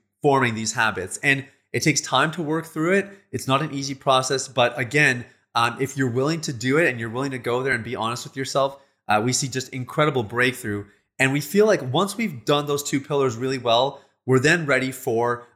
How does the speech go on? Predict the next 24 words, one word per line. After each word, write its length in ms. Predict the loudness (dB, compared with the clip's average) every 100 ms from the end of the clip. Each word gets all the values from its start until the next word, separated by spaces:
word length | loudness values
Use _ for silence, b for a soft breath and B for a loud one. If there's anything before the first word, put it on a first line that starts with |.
| _
our 160 | 4 4
third 640 | 2 0 2 4 0 -4 -10 _
pillar, 400 | 2 4 6 4
which 240 | 0 -2 -2
is 140 | -2
identity. 640 | -2 0 0 0 -2 -6 -12 _ _ _ -8 0
And 160 | 2
the 60 | 4
basic 380 | 4 2 0 0
mantra 320 | -2 -2 -2
there 380 | 2 2 2 B B -6
is, 140 | -4
"I 160 | 2 2
would 180 | 2 -2
rather 320 | 0 2 0
be 420 | 0 -2 -4 -8 _ _ -10
one 340 | -2 2 4
hundred 280 | 2 0 -4
percent 320 | -4 -2 0
my 100 | -2
true 260 | -2 -4 -2
self 520 | 2 4 4 0 -16 -6
and 160 | -4 -2
rejected 680 | -2 2 0 2 -2 -4